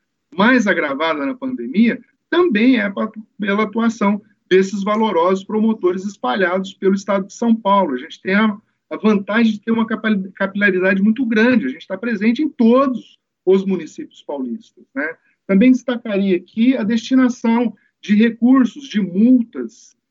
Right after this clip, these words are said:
e de acordos judiciais e extrajudiciais para a saúde pública, para o enfrentamento à pandemia. Milhões de reais foram destinados para equipamentos de E P I, para equipar hospitais, enfim,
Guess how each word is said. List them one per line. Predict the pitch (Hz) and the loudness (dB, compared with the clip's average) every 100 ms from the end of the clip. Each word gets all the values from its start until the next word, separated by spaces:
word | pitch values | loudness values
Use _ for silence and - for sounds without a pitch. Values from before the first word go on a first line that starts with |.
| _ - | _ -2
e | 220 | 0
de | 208 214 | 2 0
acordos | 196 - 202 226 220 262 - | -2 -6 -2 0 0 -4 -8
judiciais | 196 196 - 202 240 226 190 | -8 -8 -4 -2 0 0 0
e | |
extrajudiciais | 196 196 185 175 - - - 170 214 240 190 - _ _ _ _ | 0 -2 -6 -12 -12 -20 -10 -4 -2 -4 -6 -12 _ _ _ _
para | - 220 247 269 285 277 _ _ _ | -4 0 2 0 -2 -6 _ _ _
a | 180 | -8
saúde | 220 196 170 | -2 -2 -4
pública, | - 214 262 262 262 - - | -6 0 2 2 -2 -6 -6
para | 220 240 254 | -2 0 4
o | |
enfrentamento | 254 - 233 233 240 208 190 220 | 2 2 -2 0 0 -2 -2 -4
à | 214 | -6
pandemia. | 220 214 233 214 185 170 127 - _ _ _ 180 | -2 0 2 4 4 2 -2 -2 _ _ _ 0
Milhões | 185 175 226 254 220 | 2 4 4 4 2
de | 170 | 0
reais | 160 151 214 233 - | -8 -2 -2 -2 -6
foram | - 185 226 226 | 0 2 2 0
destinados | 202 196 - 135 156 208 208 - _ _ _ | -2 -6 -8 -8 -4 -4 -4 -8 _ _ _
para | - 196 220 | -4 0 0
equipamentos | - _ 175 175 185 - | -2 _ -8 -6 -8 -10
de | 143 160 | -6 -6
E | |
P | - 131 | -4 -6
I, | 127 175 214 208 202 | -4 0 0 0 -4
para | - 214 226 | -2 0 0
equipar | 220 190 180 180 | -2 -8 -4 -2
hospitais, | 175 - - - 180 202 196 - - _ _ - | -2 -6 -20 -8 -2 0 0 -4 -12 _ _ 2
enfim, | 226 220 202 160 | 2 4 0 0